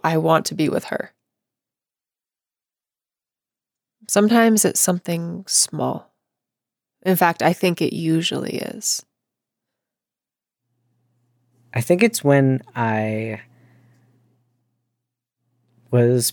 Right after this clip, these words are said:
Speaker 2: practicing a performance and it wasn't very good, but she was watching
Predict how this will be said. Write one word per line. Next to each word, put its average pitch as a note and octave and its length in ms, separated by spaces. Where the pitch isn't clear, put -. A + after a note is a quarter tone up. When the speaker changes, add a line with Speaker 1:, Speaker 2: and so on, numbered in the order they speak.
Speaker 2:
practicing C3+ 920
a B2 40
performance B2+ 760
and G#2+ 160
it G#2 160
wasn't A#2+ 460
very A#2+ 240
good, A2 400
but G#2 320
she B2 340
was A#2+ 540
watching A#2+ 760